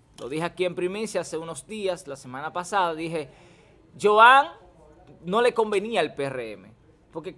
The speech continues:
¿cómo es eso que tú vas a hacer una alianza? Que me excuse, ¿verdad? Eh, esto no es nada personal, esto es un análisis, ¿verdad? Y además una opinión. Eh, ¿qué hacía el P R M, un,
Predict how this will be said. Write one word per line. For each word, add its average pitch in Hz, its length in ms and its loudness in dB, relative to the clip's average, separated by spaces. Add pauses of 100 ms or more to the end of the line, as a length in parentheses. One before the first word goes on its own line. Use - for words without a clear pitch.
¿cómo 233 280 -2
es 254 100 0
eso 220 240 -6
que 202 120 -8
tú 220 360 -10
vas 156 160 -8
a - 20 -14
hacer 190 100 -4
una 202 140 -6
alianza? 214 460 -2
Que - 80 -16
me 147 80 -10
excuse, 196 300 -4
¿verdad? 185 380 0
Eh, 127 300 -8
esto 165 180 -8
no 170 80 -8
es 170 60 -8
nada 170 240 -4
personal, 180 440 -6
esto 143 180 -12
es 143 60 -14
un 143 60 -14
análisis, 151 600 -10 (680)
¿verdad? 143 340 -2
Y 139 40 -2
además 143 260 -4
una 151 140 -8
opinión. 151 500 -10 (460)
Eh, 139 340 -8 (680)
¿qué 214 160 0
hacía 226 320 0
el 226 100 -2
P 233 120 -2
R 233 340 0
M, 202 180 -6
un, 190 140 -14